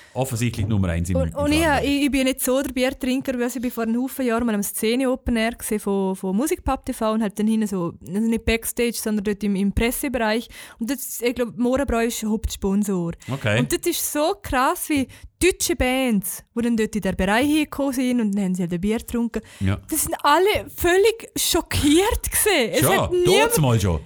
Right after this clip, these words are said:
Speaker 2: Ja, ach Daniel, ja natürlich dort mal. Das war vor etwa zehn Jahren gewesen oder so.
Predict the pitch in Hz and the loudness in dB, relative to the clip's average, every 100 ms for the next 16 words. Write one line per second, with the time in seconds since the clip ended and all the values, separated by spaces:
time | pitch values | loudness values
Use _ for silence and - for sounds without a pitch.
0 | - 320 403 453 - 294 285 285 - - | -4 2 4 4 2 -6 -8 -6 -4 -4
1 | - - 302 262 226 - 359 339 339 - | -4 0 2 4 2 4 4 4 2 0
2 | 349 403 392 - 277 240 226 269 247 262 | 2 2 0 0 -2 -2 -2 0 2 2
3 | - 294 294 - - 277 262 240 233 311 | 0 -2 -2 -4 -2 0 2 2 2 0
4 | 392 - 320 320 311 277 214 | -2 -4 -2 -2 -2 0 0